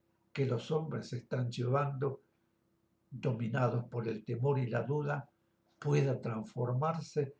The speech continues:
en una vida positiva, de paz y de progreso.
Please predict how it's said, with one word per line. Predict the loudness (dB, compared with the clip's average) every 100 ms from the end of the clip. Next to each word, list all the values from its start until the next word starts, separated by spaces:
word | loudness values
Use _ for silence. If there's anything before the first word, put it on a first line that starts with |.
| _ _
en | -4 0
una | 2 2
vida | 0 2 0 0
positiva, | -6 -8 -8 -6 -6 -6 -6 -12 -16 _ _ _ _ _
de | -10 -10 -10 -6
paz | -4 -4 -8 -18 _ _ _ _
y | -2
de | 0 0
progreso. | 2 0 0 -4 -8 -14 -20